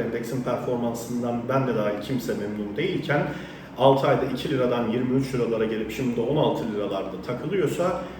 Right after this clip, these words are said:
e, bunun akıbeti için, yani vişne madenciliğe benzer diyebiliriz ki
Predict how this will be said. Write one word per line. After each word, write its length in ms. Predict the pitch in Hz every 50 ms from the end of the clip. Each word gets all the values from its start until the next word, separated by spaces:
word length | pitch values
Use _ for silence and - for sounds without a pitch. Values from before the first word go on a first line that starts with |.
| - - - -
e, 280 | 113 117 110 110 107 107 - 143
bunun 360 | 180 190 190 185 170 147 151
akıbeti 540 | 147 131 - - 135 127 120 113 - - -
için, 280 | 110 - - - 180 180 175 - - -
yani 240 | 139 147 135 123 127
vişne 220 | - - - 160 151
madenciliğe 680 | 135 160 - - 123 110 107 107 - - 160 170 147
benzer 440 | 135 135 127 - 135 - - - 135
diyebiliriz 560 | 139 139 127 123 123 123 123 170 175 - -
ki 320 | - - 151 147 147 135